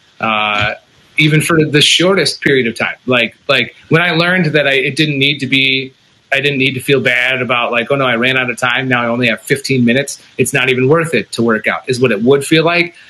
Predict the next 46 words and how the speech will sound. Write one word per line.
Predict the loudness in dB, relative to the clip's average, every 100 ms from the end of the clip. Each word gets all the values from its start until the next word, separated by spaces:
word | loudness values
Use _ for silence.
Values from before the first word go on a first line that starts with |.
| -8
And | -2 0
then | 2 0 0
there | 0 0 0
have | 0
been | 0 0
plenty | 0 0
of |
times | 0 -2
where | 0
I'm |
like, | 0 2
"Whatever, | 0 0 0 0
I |
could | 0 2
do, | 4 4 2 0
I | -2
could | 0
do | 0
stuff | 0 0 -2
in | -4
fifteen | -2 0 0 2
minutes." | 0 -2 -12 -6 2
And | 2
those | 4
have | 2
been, | 2 2
like, | -2 -6 _ _ _ -2
you | 0
know, | 2 0 -2 -2
the, | -2 -2 -4 -10 -10
some | -6 -2 -2 0
of | 2
the | 2
most | 4 2 0 -4
satisfying, | -2 -2 -2 -2 -4 -4 -4 -4 -4 -2
at | -2
least, | -2 -4 -2
workouts | 0 2 0 -2 0
that | 0 0
I've | 2
done | 0 -2 -8 _ _
because | -2 0 2 2 2
of | 0 -4 -8 _ -10 -4
the | -2 -2
thought | -2 -4 -4 -4
after | -2 -2 -2 -2 -2